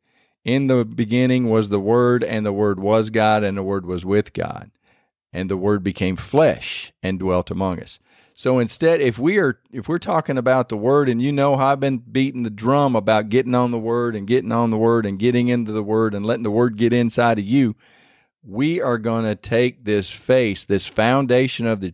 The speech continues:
church, and we're gonna take Psalm one thirty-eight two, and we're gonna anchor this with, we're gonna change us from a Jesus fanatic, we're gonna change ourselves to word fanatics.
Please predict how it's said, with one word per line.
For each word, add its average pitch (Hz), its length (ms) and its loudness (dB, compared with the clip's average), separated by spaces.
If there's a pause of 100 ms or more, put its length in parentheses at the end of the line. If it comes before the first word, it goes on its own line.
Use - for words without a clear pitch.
church, - 520 0 (320)
and 101 160 -6
we're 120 120 0
gonna 131 180 0
take 123 320 0
Psalm 127 420 0
one 123 240 0
thirty-eight 113 800 0
two, 117 480 0 (480)
and 110 160 -2
we're 151 120 4
gonna 127 300 2
anchor 123 440 0
this 87 420 -2
with, 92 520 -2 (360)
we're 110 100 -6
gonna 127 160 0
change 135 460 0
us 131 200 4
from 110 220 -2
a 98 60 0
Jesus 131 540 0
fanatic, 120 640 0
we're 123 200 -4
gonna 147 200 -2
change 131 400 0
ourselves 110 640 2 (340)
to 92 140 -2
word 98 340 0
fanatics. - 840 -8